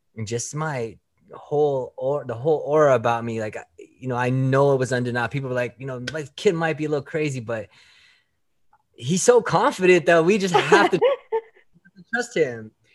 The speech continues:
Speaker 1: And then, you know, now I'm like, I'm, I'm actually on the, on the other side of the coin where I'm a little extra cautious, and, you know, I, I'm, maybe I did, I underplay my songs, or I underplay my ability a little too much. I think I,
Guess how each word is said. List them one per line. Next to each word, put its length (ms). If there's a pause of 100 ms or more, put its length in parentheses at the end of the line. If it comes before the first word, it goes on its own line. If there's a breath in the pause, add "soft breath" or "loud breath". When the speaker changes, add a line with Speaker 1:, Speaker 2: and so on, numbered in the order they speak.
(160 soft breath)
Speaker 1:
And 120
then, 160
you 80
know, 160
now 480
I'm 320
like, 280
I'm, 360
I'm 180
actually 380
on 180
the, 240 (100)
on 140
the 100
other 220
side 240
of 60
the 80
coin 260
where 80
I'm 140
a 60
little 420
extra 280
cautious, 600
and, 180 (380 loud breath)
you 80
know, 160
I, 240
I'm, 340
maybe 400
I 140
did, 320
I 120
underplay 760
my 160
songs, 480
or 80
I 180
underplay 540
my 160
ability 420
a 80
little 220
too 260
much. 320
I 60
think 280
I, 180